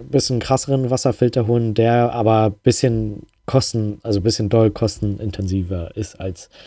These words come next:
den wir jetzt haben. Unser hat jetzt nur zwanzig Euro gekostet und, äh, einfach mal um zu probieren und der andere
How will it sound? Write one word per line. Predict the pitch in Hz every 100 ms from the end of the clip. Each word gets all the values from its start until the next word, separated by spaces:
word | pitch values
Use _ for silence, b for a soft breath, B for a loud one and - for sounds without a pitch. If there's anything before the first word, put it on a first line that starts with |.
| B B B B -
den | 110 104
wir |
jetzt | 101 92 -
haben. | 90
Unser | 87 104 101 98
hat | 101
jetzt | 107 101
nur | 104 98
zwanzig | 113 101 107
Euro | 135 123
gekostet | 107 - 113 120 - 107 113
und, | 104 95 -
äh, | 104 95 95 92 90
einfach | 110 110 107 98 -
mal | 104 98
um | 95
zu | - 101
probieren | 104 113 131 127
und | 113 101 101
der | 101 95
andere | 110 104 101 95